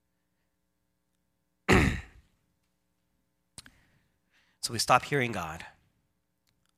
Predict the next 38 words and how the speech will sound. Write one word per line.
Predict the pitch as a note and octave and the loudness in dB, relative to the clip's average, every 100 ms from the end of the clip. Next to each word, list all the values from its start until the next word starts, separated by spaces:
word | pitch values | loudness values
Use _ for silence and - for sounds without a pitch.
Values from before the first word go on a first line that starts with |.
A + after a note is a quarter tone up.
| _ | _
We | A#2+ | -6
stop | - A2+ | -2 -2
hearing | - B2+ A#2+ | -2 -4 -4
what | G#2+ | -6
he | - | -6
desires, | A#2 A2 - G2+ G2+ D#2+ - - - - _ _ - | -6 -2 -2 -2 -8 -8 -2 -2 -2 -10 _ _ -12
what | G2+ | -8
he | A2+ | -6
wants | A2+ F#2+ G2+ A2 - | -8 -6 -6 2 2
from | - F#2+ | 2 -8
us, | E2 D2+ - - - - _ _ _ _ _ _ _ | -10 -4 -2 -2 -6 -14 _ _ _ _ _ _ _
what | A#2 C3 | 0 0
he | B2+ | 0
wills, | B2+ A2+ A#2 F#2+ G2+ | -2 -2 -2 -2 -4
what | B2+ | -2
he | |
promises | C#3 - - B2 C3 - A2+ - | -2 -2 0 0 0 -2 -2 -4
us. | E2+ - - - | -6 -10 -14 -8
Saul's | - G#3+ G3+ | 4 6 8
thinking, | - F3+ - D#3 C#3+ - - - - - | 6 0 0 -4 -4 -12 -20 -20 -16 0
"Well, | F3 D3+ - - | 0 0 -8 -14
give | - A3 B3 | -2 0 2
up | C4+ - | -2 -4
all | - E3 A3+ C#4 | -6 0 8 8
these | A3 G3+ | 6 2
animals. | G3+ A3+ | 4 6
I | G3+ | 4
mean, | G3 | 4
he's, | F#3 G#3 - - - | 4 2 0 -12 0
they're | C#4+ | 2
just | G#3+ - - | 4 6 6
slaughtering | A#3 A#3 B3+ A3+ F#3 | 8 12 12 10 6
people. | D3+ E3 | 4 -2
There's | F3 F3+ | 0 0
lots | G3 C#4+ C#4 - | 6 6 6 2
of | G3+ | 4
blood | G3+ G3 | 6 6
everywhere." | F#3+ G#3 F3 C3+ G#2+ | 4 0 2 2 0